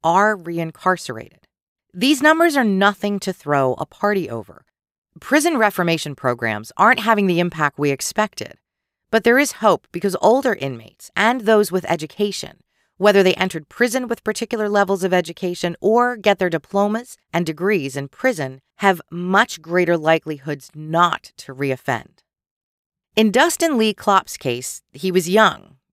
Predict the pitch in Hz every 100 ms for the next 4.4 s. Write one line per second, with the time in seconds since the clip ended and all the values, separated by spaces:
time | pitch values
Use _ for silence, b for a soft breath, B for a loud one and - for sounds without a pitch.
0 | - - - 180 - 52 55 _ _ _
1 | _ 175 214 220 175 135 107 - - 190
2 | 214 220 214 226 277 226 208 214 220 208
3 | 202 185 180 - 247 254 - 175 180 180
4 | 214 160 - -